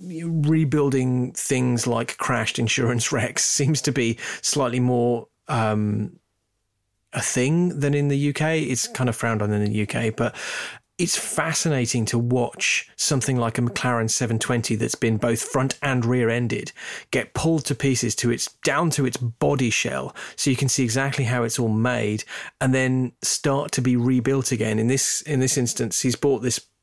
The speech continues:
seven twenty S that's got actual, um, tub damage, so they end up buying a replacement tub and doing a transplant from one tub to the other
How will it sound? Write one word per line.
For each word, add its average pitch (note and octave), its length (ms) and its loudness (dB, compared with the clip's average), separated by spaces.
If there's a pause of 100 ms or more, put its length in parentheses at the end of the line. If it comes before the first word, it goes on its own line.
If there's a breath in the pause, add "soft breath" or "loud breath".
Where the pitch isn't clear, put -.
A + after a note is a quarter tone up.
(140)
seven C3+ 320 0
twenty C3 240 0
S B2 160 -2
that's - 180 -4
got B2 220 -2
actual, A#2+ 560 0 (420 loud breath)
um, A2 480 0
tub C3+ 380 0
damage, G#2 320 0
so - 160 -2
they A#2 220 2
end B2+ 200 0
up A#2+ 220 0
buying A#2+ 420 2
a A#2+ 80 -2
replacement A2+ 640 0
tub A#2 320 0
and A2 100 2
doing A2+ 220 2
a G#2+ 60 0
transplant A#2+ 720 -2
from A2+ 200 0
one A#2 280 2
tub A#2+ 340 -2
to - 140 -2
the A2+ 160 0
other A#2+ 320 -2